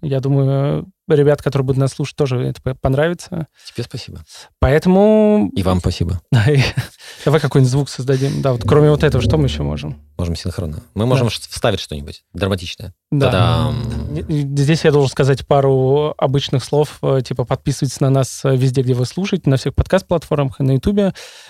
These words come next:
Speaker 1: А, слушайте подкаст "Волна" ваш.
Speaker 2: Да.
Speaker 1: Да.
Speaker 2: М,
Speaker 1: Мы
Speaker 2: в
Speaker 1: как бы
Speaker 2: интернете вводите институт звукового дизайна, и вывалит-, вывалимся мы.
Speaker 1: Да, и, собственно, в, в описании я поставлю ссылку на твой сайт, потому что там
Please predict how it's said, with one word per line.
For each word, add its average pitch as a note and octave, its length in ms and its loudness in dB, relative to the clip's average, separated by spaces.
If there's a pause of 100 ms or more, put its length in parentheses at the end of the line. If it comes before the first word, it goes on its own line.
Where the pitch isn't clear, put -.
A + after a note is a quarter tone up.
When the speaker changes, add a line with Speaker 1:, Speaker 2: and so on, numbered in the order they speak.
(100)
Speaker 1:
А, C#3 220 4
слушайте D#3 460 -2
подкаст - 420 0
"Волна" C3 480 2 (240)
ваш. C#3 400 -2 (240)
Speaker 2:
Да. G#2+ 400 -6
Speaker 1:
Да. C3 160 2
Speaker 2:
М, F2+ 140 -2
Speaker 1:
Мы D#3 180 4
Speaker 2:
в - 20 0
Speaker 1:
как - 20 0
бы B2 100 4
Speaker 2:
интернете C3 420 4
вводите G2+ 420 0
институт F#2 320 -6
звукового E2 400 -2
дизайна, G2 320 0
и E2+ 220 -4
вывалит-, F2+ 880 -4
вывалимся B2+ 440 0
мы. D#2 200 -6 (420)
Speaker 1:
Да, D3+ 220 6
и, B2 100 2
собственно, D3+ 400 2
в, D3+ 180 2
в D3 380 4
описании D3 400 2
я C3 80 2
поставлю C3 840 2
ссылку D3 300 -2
на C#3 100 2
твой C#3 140 0
сайт, F#3+ 320 0
потому - 220 -6
что - 160 -10
там C#3 500 -2